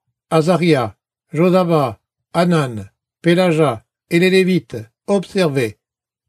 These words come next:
Expliquez la loi au peuple. Maintenant, remarquez qu'il ne s'agissait pas de « Eh bien, voici le livre que chacun lise, et voit ce que cela signifie pour lui ». Non,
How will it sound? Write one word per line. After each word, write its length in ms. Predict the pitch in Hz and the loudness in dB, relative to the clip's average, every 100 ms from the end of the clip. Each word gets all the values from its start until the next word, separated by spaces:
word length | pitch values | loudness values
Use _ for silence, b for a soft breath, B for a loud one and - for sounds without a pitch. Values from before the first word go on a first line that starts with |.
| - | -6
Expliquez 600 | 196 - - 202 180 196 | -6 -6 -6 -4 0 2
la 100 | 185 | 2
loi 220 | 180 180 | 2 2
au 100 | 180 | 2
peuple. 480 | 165 175 131 113 104 _ _ _ _ - | 2 0 0 -8 -16 _ _ _ _ -4
Maintenant, 560 | 156 160 156 185 208 | -2 0 0 0 0
remarquez 600 | 156 156 143 - 185 202 | 0 0 -2 0 0 0
qu'il 160 | 170 175 | 0 0
ne 100 | 175 | 0
s'agissait 460 | 165 165 165 165 151 | 0 0 2 0 0
pas 240 | 180 185 | 0 2
de « 220 | 156 139 - | 2 0 0
Eh 140 | 147 | -2
bien, 240 | 151 190 | 0 0
voici 340 | 175 160 156 175 | 2 2 2 2
le 100 | 170 | 2
livre 380 | 185 190 151 143 | 2 0 0 0
que 140 | 156 | 0
chacun 340 | 156 160 180 | 0 -2 -2
lise, 400 | 180 202 139 113 _ _ _ _ - | 0 0 -2 -4 _ _ _ _ -2
et 100 | 165 | 2
voit 240 | 160 190 | 4 2
ce 100 | - | 0
que 160 | 165 175 | -2 0
cela 360 | 180 175 175 | 0 0 0
signifie 460 | 160 196 185 175 180 | 0 0 0 0 -2
pour 200 | 165 180 | -2 -2
lui ». 260 | 190 165 _ _ _ - | 0 -4 _ _ _ -4
Non, 240 | 175 160 | 0 0